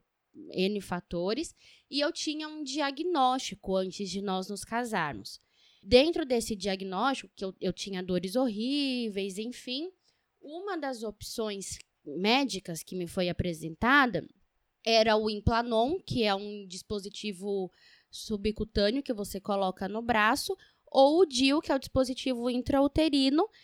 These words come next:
que só seria indicado após o casamento, porque é necessário, não necessário, mas é mais indicado que a mulher coloque quando ela já tem uma vida sexual ativa e tudo mais. Então,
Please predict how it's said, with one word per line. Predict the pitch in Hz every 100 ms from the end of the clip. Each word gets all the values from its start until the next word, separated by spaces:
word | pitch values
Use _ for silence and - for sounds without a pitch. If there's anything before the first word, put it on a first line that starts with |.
| - _
que | - -
só | - 269 269
seria | - 294 269 262
indicado | 262 262 262 - 269 269 285
após | 320 - 269 262
o | 285
casamento, | - 294 311 349 302 277 277
porque | 196 180 196
é |
necessário, | 190 185 190 190 190 185 175 - - - -
não | 302 381 427
necessário, | 381 349 339 247 175 170
mas | 202 208
é | 226
mais | 233 247 285
indicado | 285 233 247 247 254
que | 240
a | 226
mulher | 226 214 214
coloque | 233 240 247 240
quando | 220 202 202
ela | 196
já | 190 196
tem | - 202
uma | 196 185
vida | 185 185
sexual | - 185 - 208 214
ativa | 254 - 240 262 294 285 226 240 233 - -
e | -
tudo | 247 277 277
mais. | 330 - - - - - -
Então, | - 294 359 403